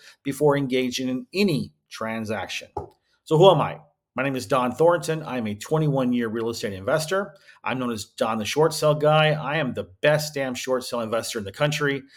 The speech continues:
I flipped over thirty-five houses in my, in my, uh, career, and I own this trust. So let's go over what we're gonna cover in this video. And yes, Big Brother is definitely gonna watch us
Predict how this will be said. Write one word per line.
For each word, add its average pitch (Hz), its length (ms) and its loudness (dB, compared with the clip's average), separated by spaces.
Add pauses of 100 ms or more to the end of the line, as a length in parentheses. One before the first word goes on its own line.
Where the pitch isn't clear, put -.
(260)
I 135 140 2
flipped 143 300 2
over 104 240 -2
thirty-five 151 680 2
houses 113 480 -4
in 104 80 -4
my, 95 400 -8
in 104 140 -8
my, 90 440 -12
uh, 80 120 -16
career, 151 640 4 (340)
and 180 460 0
I 156 200 0
own 160 340 2
this 156 200 2
trust. - 640 0 (960)
So - 160 -2
let's 185 160 6
go 214 200 10
over 190 120 10
what 170 180 8
we're 151 100 0
gonna 147 140 4
cover 143 360 4
in 117 60 2
this 117 120 -4
video. 104 720 -4
And 101 400 -8
yes, 123 320 0
Big 147 320 0
Brother 135 260 6
is 113 240 -8
definitely 139 360 4
gonna 123 200 4
watch 123 460 2
us 110 260 -2